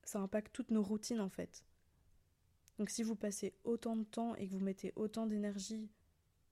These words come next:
et autant d'implication pour performer dans votre sport et pour vous sentir bien dans votre sport, ben faites les choses pour vous jusqu'au bout. Vous faites ça pour vous parce que vous avez envie d'être fier de vous,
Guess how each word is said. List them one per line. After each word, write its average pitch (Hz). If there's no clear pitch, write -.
et 208
autant 220
d'implication 214
pour 240
performer 208
dans 202
votre 196
sport 214
et 196
pour 214
vous 202
sentir 190
bien 196
dans 196
votre 185
sport, 226
ben 202
faites 214
les 214
choses 214
pour -
vous 214
jusqu'au 202
bout. 208
Vous -
faites -
ça 190
pour 185
vous 220
parce 196
que -
vous 214
avez 196
envie 190
d'être 190
fier 180
de 180
vous, 208